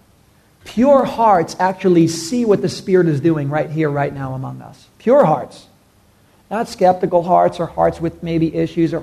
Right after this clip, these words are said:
hearts that has, still are cluttered up with stuff, but a pure heart, as stated by Jesus, they're the ones who see God.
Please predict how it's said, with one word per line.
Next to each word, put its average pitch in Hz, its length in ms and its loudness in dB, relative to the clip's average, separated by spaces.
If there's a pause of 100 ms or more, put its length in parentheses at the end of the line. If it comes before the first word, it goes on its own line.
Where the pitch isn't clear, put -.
(120)
hearts 165 240 0
that 160 120 0
has, 156 160 -4
still 170 280 2
are 156 140 0 (360)
cluttered 170 420 4
up 165 160 4
with 160 140 0
stuff, - 260 0
but 170 140 0
a 160 60 0
pure 247 500 0
heart, 156 360 2
as 165 220 0
stated 196 380 2
by 165 160 2
Jesus, 143 400 -2
they're 226 240 -4
the 277 100 -6
ones 196 340 -2
who 165 100 -4
see 185 340 -6
God. 135 440 -10